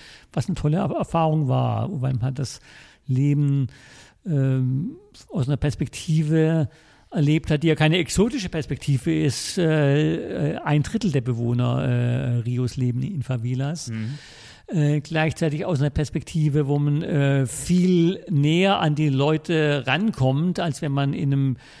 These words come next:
Speaker 1: äh, brasilianischen Mittelstandsviertel lebt, wo die Leute Porteros haben, also eine Mischung aus Hausmeister und, äh, Wachmann, äh, äh, Stacheldraht, Gitter, äh, und, äh, äh, sehr auf Distanz zu-,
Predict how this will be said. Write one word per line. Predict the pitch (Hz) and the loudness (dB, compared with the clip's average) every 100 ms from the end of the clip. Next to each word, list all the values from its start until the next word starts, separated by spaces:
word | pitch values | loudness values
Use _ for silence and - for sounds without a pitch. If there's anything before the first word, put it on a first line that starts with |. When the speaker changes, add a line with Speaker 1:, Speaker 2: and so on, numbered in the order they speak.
| - _ | -20 _
Speaker 1:
äh, | 143 127 | -2 -2
brasilianischen | - 139 - 139 131 135 123 131 | -2 -6 -4 -2 -2 -2 0 0
Mittelstandsviertel | 156 202 - 151 - - 147 147 | 0 -2 -4 -4 -4 -4 -4 -2
lebt, | 139 135 147 147 - | -2 2 2 0 -2
wo | |
die | 135 135 | -2 0
Leute | 135 135 135 135 135 127 - - - | 0 0 0 2 0 -2 -8 -20 -8
Porteros | - 147 139 - 151 151 147 143 | -2 -2 -2 -2 2 2 2 0
haben, | 127 135 143 139 | 0 0 2 2
also | 139 127 | 0 0
eine | 131 | 2
Mischung | 131 - 147 | 2 0 -2
aus | 165 135 - | -2 -2 -2
Hausmeister | 131 143 - 139 139 - 143 135 | -2 -2 0 0 0 -2 -2 -2
und, | 143 135 131 131 - | 0 0 0 -2 -4
äh, | 151 127 113 | -4 -4 -2
Wachmann, | 147 - 151 143 147 147 147 | -4 -2 -2 0 0 -2 -4
äh, | 156 143 143 139 - - - _ | -2 -2 -2 -4 -8 -18 -20 _
äh, | 143 135 135 | -2 -2 -2
Stacheldraht, | - - 156 - 139 131 135 139 139 139 - - | -4 -2 -2 -2 -4 -4 -4 -2 0 0 -2 -10
Gitter, | - 151 - 143 143 143 143 151 139 143 139 127 | -6 -4 -2 -2 0 0 -2 -4 -4 -4 -4 -6
äh, | - - - - - | -12 -20 -20 -20 -8
und, | 269 143 135 131 | 0 2 2 0
äh, | 165 135 135 - 139 135 135 | 0 2 2 0 2 2 4
äh, | 135 | 2
sehr | - 151 | 0 -2
auf | 135 | -2
Distanz | 143 - 156 143 | -4 0 0 0
zu-, | - | -2